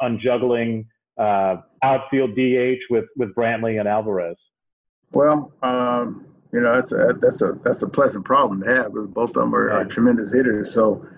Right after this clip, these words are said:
Speaker 2: uh, I, I'm gonna give Brantley another day off today to let that quad, uh, so this will be, like, you know, three days in a row, and,
Speaker 1: Yeah.
Speaker 2: uh, test him a little bit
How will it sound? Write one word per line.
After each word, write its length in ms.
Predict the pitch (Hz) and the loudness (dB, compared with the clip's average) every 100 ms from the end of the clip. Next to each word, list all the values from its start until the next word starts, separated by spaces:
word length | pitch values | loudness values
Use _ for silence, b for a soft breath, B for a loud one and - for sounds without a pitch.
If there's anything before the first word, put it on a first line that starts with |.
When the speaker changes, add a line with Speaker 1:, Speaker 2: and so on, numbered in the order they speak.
| B B B | B B B
Speaker 2:
uh, 360 | 120 110 98 92 104 | 0 2 0 -4 -2
I, 40 | 113 | 0
I'm 40 | 113 | 2
gonna 80 | 120 | 0
give 180 | 113 123 | 0 -2
Brantley 440 | 113 123 135 120 | -2 0 0 -2
another 300 | 110 120 120 | -2 -4 -4
day 460 | 104 123 117 117 - - | -4 0 0 -2 -6 -8
off 360 | 120 117 113 - | -2 0 0 -4
today 400 | 98 117 131 117 | -6 0 0 0
to 80 | 113 | 0
let 240 | 117 101 | -2 0
that 220 | 113 110 | -2 -2
quad, 420 | - 123 120 120 - 117 | -2 2 4 2 -4 -8
uh, 260 | 110 107 - b b - | -6 -8 -10 b b -8
so 100 | 113 | -4
this 180 | 123 | -2
will 100 | 131 | 0
be, 120 | 120 120 | 2 4
like, 340 | 117 110 110 - | 4 2 -6 -10
you 80 | 117 | -2
know, 240 | 113 104 - | -2 -2 2
three 160 | 139 | 4
days 300 | 139 110 104 | 4 2 0
in 80 | 110 | -4
a 40 | |
row, 460 | 101 110 107 110 - _ _ _ _ 101 | 0 0 0 -2 -8 _ _ _ _ -2
and, 80 | |
Speaker 1:
Yeah. 140 | 107 98 | 0 2
Speaker 2:
uh, 240 | 107 107 - | 0 -2 -4
test 240 | - 127 - | -2 -2 -2
him 160 | 127 117 | -8 -6
a 20 | |
little 240 | 117 135 127 | -2 0 0
bit 220 | 123 | 0